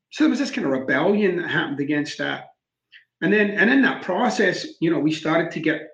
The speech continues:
rightfully so, um, more concerned with self-expression and freedom and, you know, the freedom to express oneself and all that stuff, which is brilliant.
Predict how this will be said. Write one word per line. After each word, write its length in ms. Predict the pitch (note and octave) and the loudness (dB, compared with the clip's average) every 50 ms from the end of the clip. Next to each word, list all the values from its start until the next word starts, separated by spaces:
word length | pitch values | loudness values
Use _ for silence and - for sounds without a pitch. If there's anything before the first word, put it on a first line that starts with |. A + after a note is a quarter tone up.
| - | -10
rightfully 560 | C#3+ B2+ C#3 D3+ D#3 D#3 D3+ - D#3+ C#3 C3+ C3+ | -4 0 0 2 2 0 0 -2 -2 0 0 -2
so, 600 | C3 - - C#3 F3 A3 G3 D3 C#3 D#3 D#3 D#3 - _ - - _ _ _ _ _ _ _ _ - | -2 -4 -6 -2 0 2 2 2 2 0 -4 -8 -12 _ -20 -20 _ _ _ _ _ _ _ _ -2
um, 460 | E3 D#3 D3 - D2 D2 - D3+ - _ _ _ _ _ _ - - - _ | 0 0 0 0 -2 -4 -6 -8 -14 _ _ _ _ _ _ -20 -20 -18 _
more 220 | - D3 C#3+ C#3+ C#3+ | -4 -2 0 0 0
concerned 560 | - D#3+ D3+ - - D#3+ F3+ G3 F#3+ D3+ C3 | -2 -4 -4 -2 -2 0 0 0 0 -2 -4
with 180 | B2 A#2 - - - _ - | -6 -8 -12 -16 -20 _ -14
self-expression 920 | - - D#3+ C3 C3 - D#3 D#3 - - G#3 G#3+ G#3+ F#3 - - E3 - - | -8 -4 -4 -4 -4 -4 -6 -6 -2 2 4 4 4 4 2 -2 -4 -4 -6
and 140 | D3+ - | -10 -12
freedom 560 | - - - F#3+ G#3 - - D#3 B2 C3+ C3 C3 | -6 0 2 2 2 2 0 -4 -6 -6 -6 -6
and, 340 | C3 C3 B2+ B2 A#2+ - - _ | -4 -4 -4 -4 -4 -6 -8 _
you 160 | - E3 E3+ | 0 0 0
know, 180 | C#3 C3 B2+ B2+ | 0 0 -4 -6
the 100 | B2+ D3 | -8 -6
freedom 320 | - - E3+ D#3+ F3+ F3 - | -4 0 2 2 2 2 0
to 100 | F#3 E3+ | 0 -2
express 480 | D#3 - - - G3+ G#3+ G#3 - - | -2 -2 -2 2 2 2 2 2 -2
oneself 600 | F#3 E3+ D#3 C3+ - - E3 C3+ A#2+ A#2 - - - | -2 -2 -2 -2 -2 -2 -4 -4 -4 -6 -10 -10 -8
and 100 | B2+ C#3 | -6 -4
all 160 | D3+ F#3 E3 | -2 0 0
that 160 | D#3 D#3 D#3 | 0 0 -2
stuff, 380 | - - - G3+ A#3+ A#3 - - | -6 -6 -4 -2 -2 -2 -2 -4
which 160 | C#3 - D#3+ | -6 -4 -4
is 80 | C3 | -6
brilliant. 600 | - - D#3+ E3+ G3+ A3+ A3+ G3 C#3 - - - | -4 -2 0 0 2 2 2 2 0 -2 -6 -10